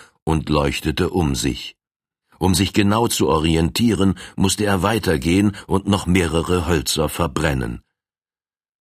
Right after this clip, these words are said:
Der Raum, in welchem er sich befand, war mehr als manneshoch und führte fast bis in die Mitte des Schiffes. Durch keine Zwischenwand getrennt,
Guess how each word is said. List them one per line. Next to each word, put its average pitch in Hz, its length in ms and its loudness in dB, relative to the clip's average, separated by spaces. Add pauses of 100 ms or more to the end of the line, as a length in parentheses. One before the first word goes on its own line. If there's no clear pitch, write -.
(160)
Der 101 280 2
Raum, 113 280 2
in 76 160 2
welchem 85 260 0
er 82 120 0
sich 90 200 -2
befand, 85 520 -2 (320)
war 95 200 2
mehr 117 240 2
als 104 200 0
manneshoch 95 720 2
und 104 180 -2
führte 127 320 0
fast - 380 -2
bis 101 180 0
in 95 140 0
die 90 100 2
Mitte 87 320 2
des 92 200 -2
Schiffes. - 560 -4 (640)
Durch 98 180 0
keine 131 300 2
Zwischenwand 78 680 0
getrennt, 85 460 0